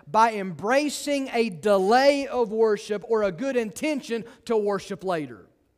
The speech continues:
That's a mistake. That is sin. God is worthy of daily, moment by moment worship. Amen? I love that first word in chapter fifteen.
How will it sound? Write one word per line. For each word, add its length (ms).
That's 240
a 40
mistake. 640
That 240
is 120
sin. 540
God 420
is 220
worthy 640
of 300
daily, 580
moment 720
by 200
moment 520
worship. 500
Amen? 500
I 120
love 340
that 160
first 320
word 220
in 80
chapter 220
fifteen. 560